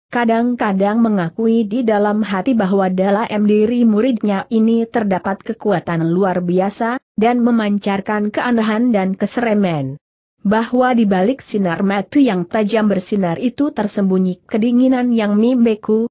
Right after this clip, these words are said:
dan di balik senyum yang manis menggairahkan hati tiap pria itu tersembunyi maut yang selalu mengintai korban. Titik.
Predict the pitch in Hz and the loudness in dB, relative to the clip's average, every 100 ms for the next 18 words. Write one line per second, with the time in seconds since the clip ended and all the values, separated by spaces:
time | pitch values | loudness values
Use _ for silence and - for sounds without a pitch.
0 | _ - 180 170 170 170 185 196 220 240 | _ -4 0 0 0 0 0 2 0 -2
1 | - 196 214 240 226 202 202 208 202 220 | 2 4 4 2 0 0 0 0 0 0
2 | - 262 233 262 - 208 180 180 - 220 | 0 0 2 2 0 -2 -2 -4 -4 0
3 | 220 202 190 233 220 214 180 - 196 208 | 0 0 -2 -2 -2 -2 -2 -2 -2 -2
4 | - 240 - 254 226 208 202 190 190 202 | 0 -4 -2 -2 -2 -4 -2 0 2 2
5 | 208 214 294 302 208 196 196 208 196 190 | 2 0 -2 -2 -2 -2 -2 -2 0 0
6 | 233 240 214 196 190 208 233 196 202 214 | 0 2 2 0 -2 -4 -2 -2 0 0
7 | 214 220 214 143 | 0 -2 -4 -6